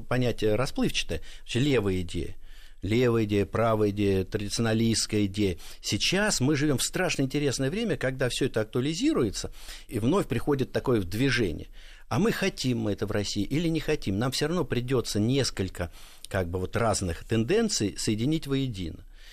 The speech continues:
И мы хотим или не хотим, мы все равно будем выходить на то, что я пока условно называю ценностный традиционализм или социальный традиционализм. Да, то есть мы, мы за социальное государство,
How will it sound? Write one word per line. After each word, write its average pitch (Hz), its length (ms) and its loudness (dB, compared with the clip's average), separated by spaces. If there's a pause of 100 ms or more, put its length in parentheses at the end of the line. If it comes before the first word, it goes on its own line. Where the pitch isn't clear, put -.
(180)
И 104 100 0
мы 135 280 4
хотим 131 440 0
или 120 120 0
не 123 100 0
хотим, 151 300 -2
мы 147 60 -2
все 160 140 -2
равно 143 60 -2
будем 123 220 -2
выходить 127 420 -2
на 117 120 0
то, 185 160 -2
что - 160 -6
я 117 140 2
пока 113 240 -2
условно 113 360 0
называю 123 340 0
ценностный 139 580 2
традиционализм 107 1000 -2 (540)
или 123 200 2
социальный 95 680 2
традиционализм. 82 1000 -6 (360)
Да, 175 140 0
то 196 120 0
есть - 140 2
мы, 120 240 4 (320)
мы 123 200 4
за 117 160 2
социальное 117 680 2
государство, 107 1000 -2